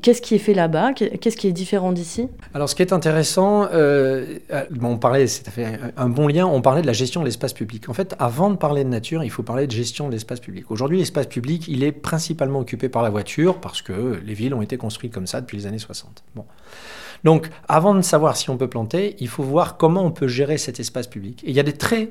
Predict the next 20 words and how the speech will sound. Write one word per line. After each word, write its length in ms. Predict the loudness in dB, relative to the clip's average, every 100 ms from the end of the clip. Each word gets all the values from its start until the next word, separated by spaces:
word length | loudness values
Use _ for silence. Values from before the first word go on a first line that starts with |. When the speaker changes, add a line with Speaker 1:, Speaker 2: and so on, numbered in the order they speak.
| -4
Speaker 2:
bons 220 | -2 0
exemples, 520 | 0 0 0 0 -2
euh, 180 | -2 -2
vous 140 | -4 -6
citiez, 420 | -6 -8 -6 -4
euh, 140 | -4 -8 -16 -20 -14
ces 160 | -6 -2
villes, 180 | 0 2
mais 80 |
on 80 | 0
pourrait 160 | -2 -4
aussi 240 | -4 -4
parler 200 | -4 -4
de 60 | -4
Barcelone, 540 | -8 -8 -4 -4 -4 -6 -16 -12 -2
où 160 | 0 6
il 40 |
y 80 | 6
a, 300 | 6 4 -2
euh, 440 | -4 -2 0 -2